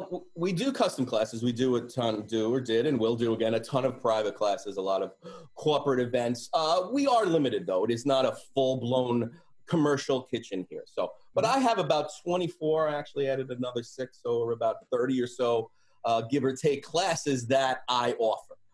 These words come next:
uh, that are, again, you know, people wanna come out for fun stuff. I could teach you everything. I mean, I could te-, you know,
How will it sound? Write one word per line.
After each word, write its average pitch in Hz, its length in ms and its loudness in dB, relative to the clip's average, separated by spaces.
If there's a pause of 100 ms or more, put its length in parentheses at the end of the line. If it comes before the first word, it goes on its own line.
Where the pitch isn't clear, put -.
(220)
uh, 101 480 2 (480)
that 123 480 2
are, 143 220 4
again, 226 420 0 (160)
you 190 80 2
know, 165 100 2
people 269 340 -2
wanna 202 160 2
come 165 200 0
out 147 180 2
for 120 80 -6
fun 113 220 -2
stuff. 117 200 -8 (120)
I 240 100 4
could 208 180 -4
teach - 280 -8
you 113 100 0
everything. 87 400 -4
I 151 140 0
mean, 151 180 0
I 151 140 0
could 139 200 -6
te-, 139 220 -8
you 156 80 -2
know, 113 180 0